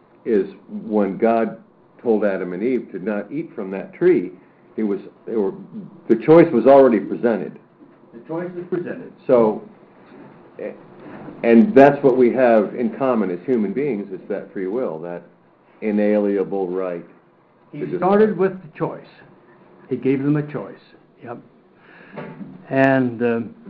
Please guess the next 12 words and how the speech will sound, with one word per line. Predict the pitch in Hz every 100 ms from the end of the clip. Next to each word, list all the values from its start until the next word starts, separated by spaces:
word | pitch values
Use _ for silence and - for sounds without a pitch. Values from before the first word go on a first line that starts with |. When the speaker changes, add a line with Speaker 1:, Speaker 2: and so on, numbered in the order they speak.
| - - -
Speaker 2:
but | 151 147
you | 143 175
see, | 175
he | 165 170
knew | 180 185
enough | 160 170 160
to | 139
give | 208 214
them | 139
the | 117
choice. | - 123 92 - - - _ _
Speaker 1:
Absolutely. | 120 131 151